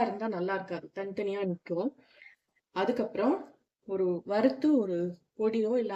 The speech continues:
அரைக்கிற மாதிரியோ அரைச்சுக்கலாம். அதுக்கு காரத்துக்கு தேவையான அளவுக்கு மிளகா, நான் இவ்வளவுதான் போடுவேன், நீங்க வேணுங்கிற அளவுக்கு போட்டுக்கோங்க.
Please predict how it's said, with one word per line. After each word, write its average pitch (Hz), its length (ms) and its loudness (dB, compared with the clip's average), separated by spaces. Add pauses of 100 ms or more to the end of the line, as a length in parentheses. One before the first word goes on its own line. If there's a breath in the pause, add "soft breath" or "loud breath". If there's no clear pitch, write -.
அரைக்கிற 214 380 -4
மாதிரியோ 185 300 -2
அரைச்சுக்கலாம். 175 540 -2 (760 loud breath)
அதுக்கு 220 280 2 (320)
காரத்துக்கு 226 480 2
தேவையான 185 380 2
அளவுக்கு 196 320 -4
மிளகா, 185 400 -2 (320)
நான் 185 140 -2
இவ்வளவுதான் 202 460 -2
போடுவேன், 202 420 0 (600 loud breath)
நீங்க 202 200 0
வேணுங்கிற 196 320 0
அளவுக்கு 196 240 -4
போட்டுக்கோங்க. 175 520 -2